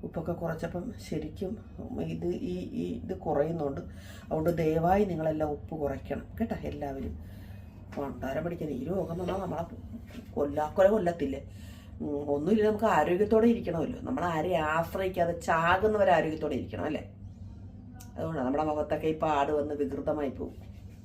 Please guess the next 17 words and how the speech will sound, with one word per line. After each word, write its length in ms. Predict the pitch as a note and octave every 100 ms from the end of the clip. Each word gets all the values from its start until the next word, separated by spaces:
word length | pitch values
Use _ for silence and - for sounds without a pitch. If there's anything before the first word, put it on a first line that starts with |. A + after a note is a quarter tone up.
| - - -
ഉം, 500 | - D#3+ D#3 D#3 D#3 D#3+ - - - - - -
പിന്നെ 320 | C#3+ C3 B2 D#3+ - - - F#3
രാവിലെ 320 | F3 F3 G#3
എഴുന്നേറ്റത് 340 | G#3 F#3 F#3 F#3+
കൊണ്ടാണ് 240 | G3 F3
ഞാൻ 100 | D3+ F3
കുളിച്ചിട്ടില്ല 420 | D3 C3+ - A#2
കേട്ടോ. 160 | G#2+ -
ഞാൻ 80 | A#2+ D3
കുളിക്കാതെ 340 | C3 - C#3+ C#3
ഒന്ന് 100 | C#3
മേല് 220 | C3 B2
കഴുകി 160 | B2 B2 C#3
തല 100 | A2+
നനച്ചില്ല. 340 | A#2+ G#2+ - - - - - - -
മേല് 300 | D3 C#3+ C#3+ D#3+
കഴുകിയിട്ട് 380 | C3 C3 B2